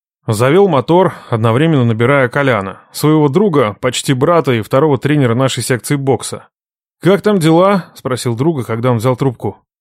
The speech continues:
«Инга беременна», — пришибленно сообщили мне. Я дал по тормозам, припарковался и присвистнул.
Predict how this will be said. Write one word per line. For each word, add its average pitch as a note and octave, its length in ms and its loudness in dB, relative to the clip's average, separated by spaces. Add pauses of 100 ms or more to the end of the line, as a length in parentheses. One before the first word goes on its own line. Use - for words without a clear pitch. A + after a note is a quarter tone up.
(280)
«Инга E3 540 4
беременна», — A#2+ 1000 0 (320)
пришибленно B2+ 640 0
сообщили A#2+ 500 -2
мне. G#2+ 360 -2 (480)
Я A2+ 380 0
дал E3+ 180 2
по D3 120 -2
тормозам, B2 540 2
припарковался B2+ 720 -2
и A#2+ 40 0
присвистнул. A#2+ 760 -4